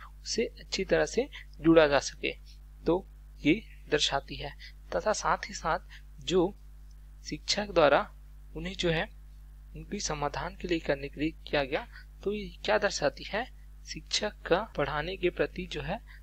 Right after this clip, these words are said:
ललक को दर्शाती है, या अपनी जो ज्ञान है उसे जो है छात्रों को जो है देने की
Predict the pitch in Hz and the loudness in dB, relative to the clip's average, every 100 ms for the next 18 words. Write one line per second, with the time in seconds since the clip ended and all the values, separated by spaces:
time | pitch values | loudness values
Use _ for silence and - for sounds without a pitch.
0 | - - 135 131 151 170 - 208 - - | -18 -6 -4 0 -2 -2 0 0 0 -14
1 | 135 135 - 143 127 147 135 139 - - | -8 -4 -2 -2 -2 -6 -8 -10 -10 -16
2 | - - - 190 214 156 - 202 185 202 | -16 -8 4 4 4 0 -6 -6 2 2
3 | 156 131 151 190 170 165 220 - - - | 0 0 2 2 2 -2 -2 -12 -20 -16
4 | 156 - 214 - 165 - 226 - - 147 | -10 0 2 2 -2 0 0 0 -4 -4
5 | - - 220 214 202 190 156 143 226 - | -2 2 2 4 2 2 0 0 0 -2
6 | 123 151 160 196 180 185 233 | 0 0 0 -4 -2 -4 -4